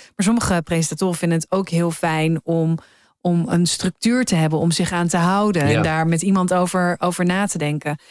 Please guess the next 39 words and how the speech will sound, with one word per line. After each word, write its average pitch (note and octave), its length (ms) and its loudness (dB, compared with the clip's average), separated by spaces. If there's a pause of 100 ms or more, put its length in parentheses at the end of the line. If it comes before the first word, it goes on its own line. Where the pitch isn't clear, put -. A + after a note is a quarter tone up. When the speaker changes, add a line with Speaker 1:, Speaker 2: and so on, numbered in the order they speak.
(100)
Speaker 1:
Ik - 100 -20
denk G#3 240 0
dat G3 180 -2
je, F#3 440 0 (220)
eh, E3+ 260 0
wat F#3 220 -2
ik, G#3 300 -4
want F#3 140 0
ik F#3 100 -2
heb G3+ 100 2
natuurlijk G3 360 -2
ook G#3+ 260 0
aan G3 140 0
de F3+ 60 0
andere F3+ 200 0
kant A3+ 240 0
gestaan. - 180 -2
Ik E3 60 0
ben E3+ 100 0
heel F#3 180 2
lang F#3 220 0
redacteur F3 480 0
geweest D#3 440 -2
en D#3+ 100 -2
regisseur, F3+ 600 -2
maar F3 140 0
ook E3+ 240 -4 (280)
presentator. F3+ 960 -2 (840)
En F#3 500 2 (380)
het - 100 -6
is G3+ 160 0
heel G3 240 2
fijn F3+ 500 0
om E3+ 400 2
een E3 440 2
lijn E3+ 480 0
uit F#3 220 0
te F#3+ 100 -4
zetten. F#3 520 -2